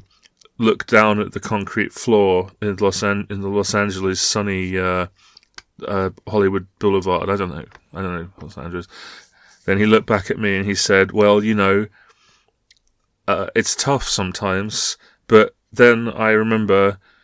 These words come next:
I got this huge legacy of brilliant, uh, cinema that I can, that my kids will watch and their kids will watch, and they'll be able to look back and go, 'Hey, that Bruce, he wasn't such a, he wasn't so bad of a guy, huh?'"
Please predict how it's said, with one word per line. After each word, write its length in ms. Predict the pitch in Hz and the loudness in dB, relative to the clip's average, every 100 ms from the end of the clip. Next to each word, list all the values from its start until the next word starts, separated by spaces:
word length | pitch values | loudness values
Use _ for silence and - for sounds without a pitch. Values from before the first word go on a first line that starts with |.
| _ _ | _ _
I 140 | - 107 | 0 2
got 180 | 113 | 2
this 280 | 104 104 - | 2 0 0
huge 240 | 127 117 120 | 0 0 2
legacy 500 | 110 104 - 117 104 | 2 2 0 0 2
of 300 | 98 98 101 | 0 -2 -4
brilliant, 440 | 120 110 101 98 _ _ | -2 0 -2 -6 _ _
uh, 120 | 107 104 | -4 -2
cinema 500 | - 113 98 95 98 _ - | 0 0 0 -2 -6 _ -6
that 160 | 110 - | -4 0
I 160 | 104 | 0
can, 420 | 101 - 104 104 - - | 0 -2 -6 -6 -10 -8
that 100 | 107 | -4
my 140 | 104 | -2
kids 320 | 101 117 107 - | 0 0 0 -2
will 120 | 107 | 0
watch 320 | 104 101 - | 0 0 -2
and 120 | 107 104 | -4 -2
their 120 | 98 | -2
kids 360 | - 107 98 | -2 -4 -2
will 80 | 104 | 0
watch, 260 | 98 95 - | 0 -2 -4
and 100 | 104 | -4
they'll 120 | 98 | -2
be 100 | 95 | -2
able 100 | 95 | -2
to 120 | - | -2
look 140 | 104 98 | -4 -2
back 160 | 101 | -4
and 100 | 107 | -4
go, 220 | 98 98 92 - - - - | -2 -2 -2 -10 -20 -20 2
'Hey, 160 | 113 | 4
that 240 | 107 110 - | 6 4 0
Bruce, 480 | 113 110 - - - _ _ _ | -2 0 0 -2 -4 _ _ _
he 100 | 117 | 0
wasn't 280 | 113 113 113 | 2 0 -2
such 220 | 120 107 | -2 -2
a, 100 | 104 - | -4 0
he 80 | 117 | 2
wasn't 220 | 113 117 | 2 0
so 140 | - | -2
bad 260 | 110 110 104 | 0 2 2
of 100 | 104 | 0
a 40 | 107 | -2
guy, 260 | 104 107 | 0 2
huh?'" 300 | 98 110 101 | 2 0 0